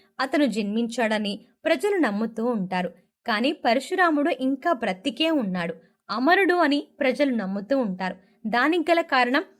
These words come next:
కలియుగం ముగిసే సమయానికి విష్ణువు తన చివరి అవతారమైన కల్కి అవతారంలో వస్తాడని, అలాగే ఈ సమయంలో పరశురాముడు యుద్ధం గురువుగా కల్కికి అస్త్రాలు, శాస్త్రాలు మరియు దైవిక ఆయుధాలు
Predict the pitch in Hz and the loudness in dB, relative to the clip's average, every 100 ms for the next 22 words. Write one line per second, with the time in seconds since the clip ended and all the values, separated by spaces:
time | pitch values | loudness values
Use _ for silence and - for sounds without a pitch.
0 | _ _ 302 320 370 403 381 381 254 233 | _ _ 2 4 4 2 0 -2 -2 -2
1 | 269 - 311 269 190 214 208 196 196 214 | -4 -2 -4 -4 -4 -4 -4 -6 -8 -12
2 | - _ - 285 320 - 427 392 494 - | -14 _ -4 -2 -2 -2 0 0 0 0
3 | 311 320 - 254 302 - 214 214 214 233 | 0 0 -2 2 2 2 -4 -4 -2 0
4 | 220 214 190 190 180 _ _ 311 320 370 | 0 -2 -4 -4 -8 _ _ -2 -2 0
5 | 359 - 226 233 233 226 233 214 185 170 | -2 0 -4 0 0 2 0 -2 -4 -8
6 | - 247 233 233 285 - _ _ 240 254 | -4 -2 0 2 0 -4 _ _ 0 2
7 | 269 359 247 233 330 370 339 294 269 277 | 2 0 0 -2 -2 0 2 2 4 2
8 | - _ - 302 381 415 415 370 311 339 | -2 _ -2 0 0 0 0 2 2 0
9 | 254 233 190 240 311 214 226 247 240 208 | -2 -4 -4 0 2 2 2 2 0 0
10 | 202 - _ - 294 330 - 330 226 269 | -2 -4 _ -2 0 0 0 0 0 -2
11 | 262 - 226 - - 269 226 247 254 233 | -2 -6 -10 -6 0 2 2 -2 -4 -6
12 | 240 - - 247 214 208 - 254 294 277 | -6 -6 0 2 2 -4 -4 0 2 0
13 | 220 208 233 247 226 208 202 254 254 262 | 0 -2 -2 -6 -8 -6 -2 -2 0 0
14 | - | -2